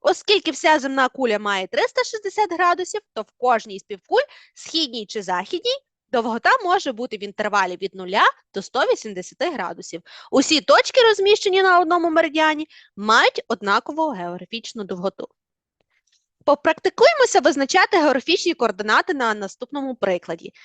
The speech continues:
Спробуємо визначити координати точки Х. Оскільки наша точка Х знаходиться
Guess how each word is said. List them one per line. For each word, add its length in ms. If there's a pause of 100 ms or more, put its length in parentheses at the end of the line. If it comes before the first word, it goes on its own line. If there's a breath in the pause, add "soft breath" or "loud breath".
(280 loud breath)
Спробуємо 640
визначити 600
координати 640
точки 600
Х. 180 (260)
Оскільки 600
наша 300
точка 480
Х 420 (180)
знаходиться 800